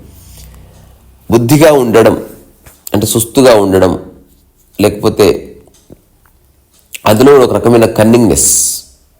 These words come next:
ఉన్నట్టు మనకి ప్రపంచంలో కనిపిస్తుంది. So, అది కూడా నేను కాదు. So, ఇక్కడ తెలి-, బుద్ధి అనే దానికి తెలివి అనే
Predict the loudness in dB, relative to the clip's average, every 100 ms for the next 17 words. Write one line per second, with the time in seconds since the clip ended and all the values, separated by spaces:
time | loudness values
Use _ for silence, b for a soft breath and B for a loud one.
0 | -6 -2 0 0 0 0 -2 -8 -12 -4
1 | 0 0 2 2 2 0 0 -4 -6 -8
2 | -8 -12 -20 _ b b b b b b
3 | b -2 2 2 2 2 2 2 0 2
4 | 2 2 0 -2 -2 0 -4 -2 -2 0
5 | -2 -4 0 2 2 2 0 0 -4 -8
6 | -10 -20 _ -2 0 4 4 4 2 0
7 | 0 2 0